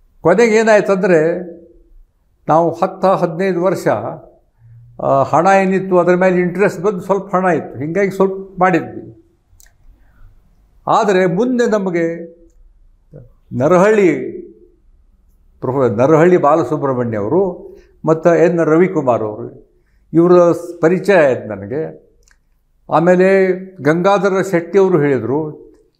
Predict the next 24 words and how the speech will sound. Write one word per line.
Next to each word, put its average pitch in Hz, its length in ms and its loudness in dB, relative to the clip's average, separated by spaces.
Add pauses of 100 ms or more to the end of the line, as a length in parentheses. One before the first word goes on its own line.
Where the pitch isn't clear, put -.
"ಇದು 131 140 -6
ನಾವು 139 180 2
ಭಾರತೀಯ 151 420 0
ವಿದ್ಯಾಭವನ್ಯಾಗ 156 840 0
ಒಂದು, 123 640 -4 (640)
ಆ, 107 120 -2 (540)
ಪ್ರತಿಷ್ಠಾನ 143 760 -2
ಮಾಡೋಣ, 110 360 -4
endowment 131 600 -2
ಮಾಡೋಣ, 110 340 -4 (640)
ಅವರೆಲ್ಲ 160 500 2
ನೋಡ್ಕೋತಾರೆ, 147 880 -4
ಅಲ್ಲಿ 147 220 -4
ಪ್ರತಿ 139 280 -2
ವರ್ಷ 143 320 -2
ಒಂದು 131 220 -4
function 131 460 -2
ಮಾಡೋಣ" 107 280 -4
ಅಂತ 123 140 -10
ಅನ್ನ 165 240 0
ಒಪ್ಪಿ 175 340 0
ಅದನ್ನ 175 200 -2
ಶುರು 185 260 0
ಮಾಡಿದ್ವಿ. 110 580 -6